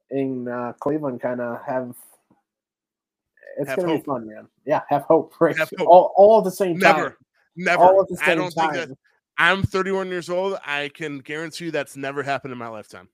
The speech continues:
Speaker 1: I think the closest was two thousand sixteen. The Indians and the, the Guardian,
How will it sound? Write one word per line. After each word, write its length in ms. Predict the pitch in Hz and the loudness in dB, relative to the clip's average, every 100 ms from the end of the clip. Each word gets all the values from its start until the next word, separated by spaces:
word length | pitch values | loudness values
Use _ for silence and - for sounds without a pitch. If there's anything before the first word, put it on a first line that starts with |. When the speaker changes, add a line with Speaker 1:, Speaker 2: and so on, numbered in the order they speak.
| - | -2
Speaker 1:
I 60 | 156 | 2
think 180 | 180 185 | 2 0
the 80 | |
closest 640 | 180 - - 170 175 185 175 | -4 -4 2 2 2 -6 -2
was 180 | 147 - | -4 -2
two 160 | 156 | -2
thousand 260 | 143 131 127 | -2 -2 -6
sixteen. 480 | - 123 - 113 101 _ _ _ _ _ _ _ _ _ _ _ | -14 -16 -16 -18 -18 _ _ _ _ _ _ _ _ _ _ _
The 300 | 131 127 123 | -4 -4 -2
Indians 540 | 147 160 160 156 151 143 | -4 -2 -2 -2 -4 -6
and 120 | 131 | -8
the, 80 | 120 | -10
the 80 | 117 | -12
Guardian, 680 | 131 127 131 127 123 123 | -8 -6 -6 -8 -8 -12